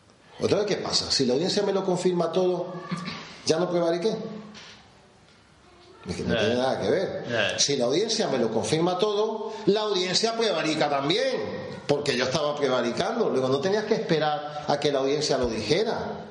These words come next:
Speaker 2: Sí, no tenía sentido, vaya.
Speaker 1: Claro. Lo que sucede es muy sencillo. Yo no estaba prevaricando. La fiscalía lo sabía y por eso se aguantaba. Y quiso montar un rollito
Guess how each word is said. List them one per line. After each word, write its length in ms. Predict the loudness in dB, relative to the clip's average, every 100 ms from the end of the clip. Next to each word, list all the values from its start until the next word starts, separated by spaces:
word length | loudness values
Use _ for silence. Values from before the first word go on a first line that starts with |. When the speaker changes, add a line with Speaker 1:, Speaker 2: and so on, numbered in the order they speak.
| -18 -20 -18
Speaker 2:
Sí, 160 | -2 0
no 80 | 2
tenía 240 | 0 0
sentido, 360 | 0 0 0 -2
vaya. 200 | -4 -6 -6
Speaker 1:
Claro. 640 | 0 2 2 0 -2 -4 -6 -2
Lo 120 | 0 2
que 80 |
sucede 320 | 0 2 2 0
es 40 |
muy 160 | 0 0
sencillo. 480 | 0 0 0 -2 -4 -4
Yo 140 | 0 0
no 100 | 0
estaba 300 | -2 0 0
prevaricando. 580 | 0 0 0 0 0 -4 -8 0
La 120 | 0
fiscalía 540 | 2 0 0 2 0 0
lo 100 | 0
sabía 440 | 0 2 0 0
y 60 | 0
por 140 | 0 0
eso 160 | 2
se 60 | 0
aguantaba. 680 | 0 0 0 -2 -2 -6 -8 -10 -2
Y 100 | -2
quiso 280 | 0 0 2
montar 300 | 0 2 2
un 120 | 2
rollito 760 | 0 0 -2 0 -2 -2 -6